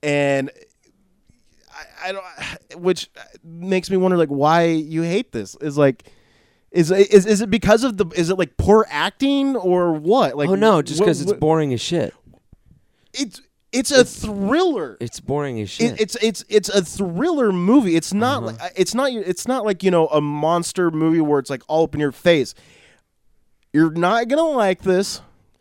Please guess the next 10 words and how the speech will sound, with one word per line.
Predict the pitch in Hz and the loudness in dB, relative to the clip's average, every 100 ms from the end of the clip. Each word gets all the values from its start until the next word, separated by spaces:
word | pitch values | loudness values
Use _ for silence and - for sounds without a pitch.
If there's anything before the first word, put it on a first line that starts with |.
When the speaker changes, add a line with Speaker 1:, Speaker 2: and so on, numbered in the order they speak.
| _ - | _ -20
Speaker 1:
but | 147 139 147 | -14 -4 -2
I'm | 160 | 0
gonna | 196 | 0
make | 196 190 | 0 -2
a | - | -6
comparison. | 185 175 185 180 160 117 | -12 -6 -2 0 -2 -10
Speaker 2:
It's | - | -16
boring | 107 131 127 110 | -8 -6 -6 -8
as | 95 | -10
shit. | - 117 | -10 -12